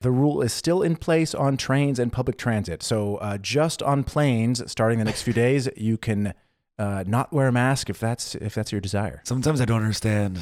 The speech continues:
Speaker 2: their, their decision making on things <laughs> like this. Like I just read, uh, last week or two weeks ago, they're, they already have a plan for when covid picks up again, probably, like, within next month, 'cause it's almost October, you know? And now
Speaker 1: Yeah.
Speaker 2: they're like, "Ah, if we're gonna plan, it's fine,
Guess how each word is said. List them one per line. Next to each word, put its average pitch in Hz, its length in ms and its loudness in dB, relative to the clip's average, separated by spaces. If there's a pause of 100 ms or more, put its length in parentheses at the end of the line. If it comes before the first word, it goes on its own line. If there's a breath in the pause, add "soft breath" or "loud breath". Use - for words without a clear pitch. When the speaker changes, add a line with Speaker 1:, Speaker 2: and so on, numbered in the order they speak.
(100)
Speaker 2:
their, 92 640 -2
their 85 380 -4 (260)
decision 98 340 -2
making 87 320 -4
on 85 80 -6
things 90 220 -6
<laughs> - 80 -6
like 131 120 0 (100)
this. 139 220 0 (300 loud breath)
Like 139 160 0
I 147 40 2
just 139 200 2
read, 123 320 4
uh, 110 340 4
last 113 240 2
week 113 120 -4
or - 20 0
two 113 140 0
weeks - 180 0
ago, 110 160 2
they're, 107 220 2
they 110 200 -2
already 127 140 4
have 110 60 2
a 117 80 2
plan 113 560 0 (420)
for 120 60 2
when 120 80 2
covid 120 400 2
picks - 220 -2
up 117 140 0
again, 107 500 -2
probably, 107 420 0
like, 101 240 -4 (560)
within 120 200 2
next 113 220 0
month, 117 220 2
'cause - 80 -4
it's 107 80 -2
almost 110 220 0
October, 110 420 0
you 107 100 0
know? 117 280 2 (680 soft breath)
And 131 160 2
now 131 60 6
Speaker 1:
Yeah. 123 60 6
Speaker 2:
they're 120 100 4
like, 131 140 4
"Ah, 170 420 6
if 135 300 2
we're 131 180 4
gonna 120 180 4
plan, 113 280 0
it's 101 100 -4
fine, 98 240 -6